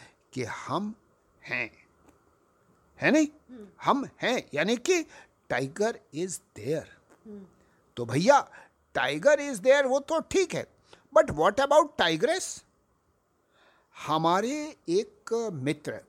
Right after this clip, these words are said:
Speaker 2: हम्म।
Speaker 1: नहीं कहूँगा, नाम नहीं लूँगा उनका,
Speaker 2: हम्म।
Speaker 1: मगर हर दिन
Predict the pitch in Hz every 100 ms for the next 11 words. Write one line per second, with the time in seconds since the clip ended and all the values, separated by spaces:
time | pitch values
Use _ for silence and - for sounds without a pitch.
0 | _ _ _ _ _ 220 208 185 135 139
1 | - 117 117 131 135 120 135 135 123 135
2 | 117 113 104 95 101 - - 180 175 _
3 | _ _ - _ _ 143 175 254 311 180
4 | - _ _ _ _ _ _ _ _ _
5 | _ - - 233 339 302 220 196 131